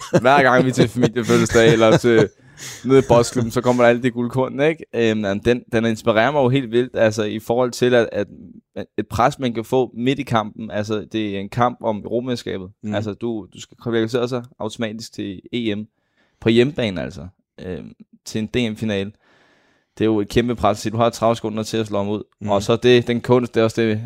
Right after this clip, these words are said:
Speaker 2: altså, derfor jeg siger, at min far, han er jo unik i forhold til den situation. "Michael, træk dig," og så slår du den korte højre, venstre over ham.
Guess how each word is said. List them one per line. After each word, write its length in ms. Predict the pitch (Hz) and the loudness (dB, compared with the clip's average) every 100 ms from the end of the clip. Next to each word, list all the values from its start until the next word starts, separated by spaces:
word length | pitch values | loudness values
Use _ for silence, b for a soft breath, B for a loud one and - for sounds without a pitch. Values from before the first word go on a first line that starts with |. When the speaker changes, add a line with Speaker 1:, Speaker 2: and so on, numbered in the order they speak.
| - | -6
Speaker 2:
altså, 240 | 104 101 | -6 -2
derfor 200 | 107 113 | -2 0
jeg 100 | 104 | -2
siger, 140 | 101 107 | 0 -4
at 40 | |
min 100 | 104 | -2
far, 200 | 104 104 | 0 0
han 140 | 104 | 0
er 100 | 101 | 0
jo 140 | 95 87 | -2 -4
unik 340 | 95 107 113 - | -6 -4 -4 -6
i 160 | 107 | -10
forhold 240 | 104 107 107 | -2 0 0
til 80 | 104 | -6
den 80 | |
situation. 320 | 104 104 104 110 | -6 -6 -6 -2
"Michael, 360 | 120 127 110 | 0 0 -2
træk 320 | - 113 117 | 0 0 2
dig," 180 | 127 117 | 0 -2
og 100 | 113 | -4
så 60 | 113 | -2
slår 240 | 117 117 | 0 0
du 120 | 113 | 0
den 100 | 120 | -4
korte 260 | 110 110 113 | -2 -2 0
højre, 360 | 107 104 85 113 | 0 0 0 -2
venstre 280 | 117 113 | -2 -2
over 180 | 98 104 | -4 -2
ham. 160 | 110 | -4